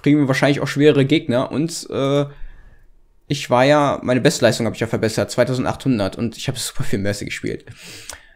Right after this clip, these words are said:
Ich muss jetzt erstmal ein bisschen drauf klarkommen, dass ich keinen Mercy mehr spiele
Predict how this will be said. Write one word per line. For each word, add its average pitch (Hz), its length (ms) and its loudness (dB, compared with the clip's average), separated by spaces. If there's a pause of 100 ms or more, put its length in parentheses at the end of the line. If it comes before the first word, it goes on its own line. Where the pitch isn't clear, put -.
Ich 135 140 0
muss 170 160 6
jetzt 180 120 6
erstmal 160 220 4
ein 147 40 4
bisschen 147 160 2
drauf 127 180 4
klarkommen, 139 380 4
dass 123 100 -2
ich 120 100 -10
keinen 131 220 2
Mercy 131 260 2
mehr 101 140 -2
spiele 113 500 -2